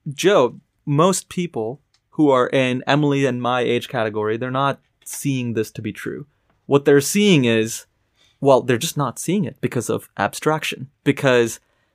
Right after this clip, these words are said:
they, they look at the iPhone, they look at the apps in the iPhone, but they don't look at what's underneath that complex architecture. They don't look at what are the machines that built this machine. And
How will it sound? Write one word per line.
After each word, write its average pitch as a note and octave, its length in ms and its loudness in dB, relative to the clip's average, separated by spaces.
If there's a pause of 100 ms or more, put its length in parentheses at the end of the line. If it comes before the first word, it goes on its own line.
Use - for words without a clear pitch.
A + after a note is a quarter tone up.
(120)
they, A#2+ 400 2
they C#3+ 400 -2
look D#3 200 0
at E3+ 100 -2
the D3 140 0
iPhone, E3+ 460 -2
they C3+ 80 -2
look B2 160 -6
at - 80 -8
the - 140 -6
apps A2 280 -2
in C3+ 60 -6
the B2 80 -4
iPhone, B2+ 380 -4
but D3 100 -4
they B2 120 0
don't C3 320 -2 (320)
look C#3 360 0
at A2+ 240 2
what's B2 200 -4
underneath B2 720 -4 (880)
that A#2 160 -4
complex B2+ 480 -2
architecture. - 760 -8
They A#2+ 120 4
don't C3+ 360 0
look C3+ 240 -2
at A2 280 0 (160)
what C3+ 200 2
are C#3 40 6
the C3 100 2
machines C3 580 -2
that A2 200 -6
built A#2 300 2
this A#2+ 220 -4
machine. A2 420 -10 (1300)
And C3 340 2